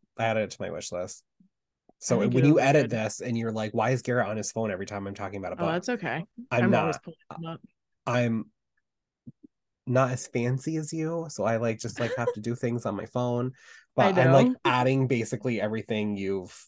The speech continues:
Speaker 1: you've talked about tonight to my wish list on Amazon.
Speaker 2: Yeah, same.
Speaker 1: Um, wow, that sounds incredible. Incredible.
Speaker 2: Yeah.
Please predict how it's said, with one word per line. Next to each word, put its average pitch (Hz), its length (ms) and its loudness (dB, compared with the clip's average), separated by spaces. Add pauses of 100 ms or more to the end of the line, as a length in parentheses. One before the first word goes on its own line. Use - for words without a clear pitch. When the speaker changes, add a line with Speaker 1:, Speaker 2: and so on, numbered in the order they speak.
(120)
Speaker 1:
you've 113 200 -6
talked 104 300 -2
about 98 220 -2
tonight 98 380 -6 (100)
to 101 140 -6
my 92 460 -8 (920)
wish 98 300 -6
list - 380 -8
on 98 120 -8
Amazon. 82 480 -14
Speaker 2:
Yeah, 156 360 -2 (480)
same. - 400 -10 (520)
Speaker 1:
Um, 87 520 -4 (880)
wow, 87 320 -4 (400)
that 110 160 0
sounds 107 460 -2
incredible. - 960 -10 (540)
Incredible. - 640 -12
Speaker 2:
Yeah. 160 280 -6